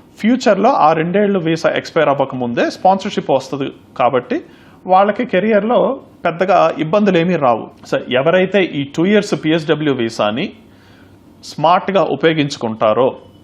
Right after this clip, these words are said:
ఈ రెండు సంవత్సరాలని చాలా జాగ్రత్తగా పరిగణించి వాళ్ళ కెరియర్ని జాగ్రత్త చేసుకోవాలనే ఆలోచనతో ముందుకెళ్తారో వాళ్ళకి వీసా ఎక్స్‌టెన్షన్స్‌తో ఎటువంటి ప్రాబ్లము లేదు అసలు. వీళ్ళందరూ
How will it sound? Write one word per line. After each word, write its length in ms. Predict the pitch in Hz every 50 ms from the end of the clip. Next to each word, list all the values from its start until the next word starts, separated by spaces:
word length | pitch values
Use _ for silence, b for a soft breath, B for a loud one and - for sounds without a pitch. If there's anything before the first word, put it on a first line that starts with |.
| _ _ - - 147
ఈ 120 | 160 156
రెండు 180 | 127 127 160 165
సంవత్సరాలని 600 | 165 196 170 170 165 - 165 147 143 147 156 147 - 143
చాలా 240 | 120 123 165 190
జాగ్రత్తగా 600 | 175 151 139 127 139 151 147 156 147 - 139 139 135
పరిగణించి 680 | 139 131 120 123 117 117 117 113 120 117 - 190 196 - - -
వాళ్ళ 340 | 131 127 127 127 127 131 120
కెరియర్ని 800 | 117 - 127 127 143 165 156 147 147 147 151 160 165 131 123 -
జాగ్రత్త 600 | 135 131 123 120 131 123 147 - - 151 139 -
చేసుకోవాలనే 600 | 131 127 127 - - 131 127 131 127 123 127 123 120
ఆలోచనతో 560 | 110 104 110 123 143 139 - 131 127 131 120
ముందుకెళ్తారో 720 | 113 110 117 131 127 - 117 113 113 120 113 120 190 294 294 B B B B B -
వాళ్ళకి 520 | 120 135 127 135 190 214 233 226 233 240
వీసా 340 | 185 160 175 196 - 226 208
ఎక్స్‌టెన్షన్స్‌తో 720 | 165 - - - 180 175 160 - 170 165 156 - - 214
ఎటువంటి 440 | 226 - - - - 208 226 214 -
ప్రాబ్లము 420 | - 160 139 135 139 131 139 190 202
లేదు 260 | 151 113 113 110 101
అసలు. 240 | 98 - - - - - _ _ _ _ - - 147
వీళ్ళందరూ 680 | 151 180 165 160 131 127 156 180 208 226 240 226 214